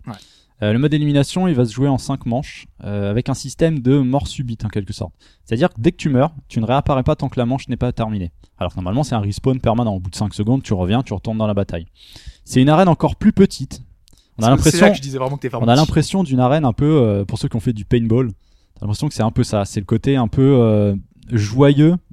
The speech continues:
Speaker 2: C'est un peu présenté comme ça, je trouve. D'ailleurs,
Speaker 1: Mm.
Speaker 2: comme si les, les Spartans, en fait, jouaient à un truc virtuel.
Speaker 1: En plus, ils sont intégrés, euh, ils courent, ils, ils rentrent dans l'arène, euh,
Speaker 2: Ouais,
Speaker 1: le
Speaker 2: ils sont à
Speaker 1: fluo,
Speaker 2: l'extérieur,
Speaker 1: quoi,
Speaker 2: ils
Speaker 1: sur
Speaker 2: courent, ils sont
Speaker 1: l'extérieur.
Speaker 2: propulsés.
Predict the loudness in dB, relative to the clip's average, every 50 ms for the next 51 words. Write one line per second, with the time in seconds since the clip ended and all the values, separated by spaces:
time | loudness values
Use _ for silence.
0 | -16 -14 -12 -10 -6 -2 0 0 2 2 2 2 2 0 0 0 0 -2 -2 -4
1 | -4 -2 -2 -4 -4 -4 -4 -4 0 2 2 2 2 2 0 -2 -2 -2 0 2
2 | 2 2 2 2 2 0 0 -2 -2 -4 -4 -2 -2 -2 -2 0 -2 -2 -4 -4
3 | _ _ _ _ _ _ -18 -8 0 4 4 6 6 6 4 2 -2 -2 -2 -2
4 | -2 0 0 -2 -2 -2 -4 _ -10 -4 -4 -4 -4 -4 -6 -6 -4 -4 -4 -4
5 | -4 -6 -6 -4 -4 -2 -2 -2 -2 -4 -6 _ -20 -20 _ -20 -20 _ _ -8
6 | -4 -2 -2 -2 -2 -4 -10 -16 -18 -10 -8 -6 -6 -6 -8 -8 -6 -4 -4 -4
7 | -4 -6 -6 -4 -2 -2 -2 -2 -2 -4 -4 0 4 4 4 4 4 0 -2 2
8 | 4 4 6 6 4 4 4 2 4 6 6 6 6 6 4 2 2 4 4 6
9 | 6 6 2 0 0 2 0 0 0 0 -4 -4 -2 0 0 0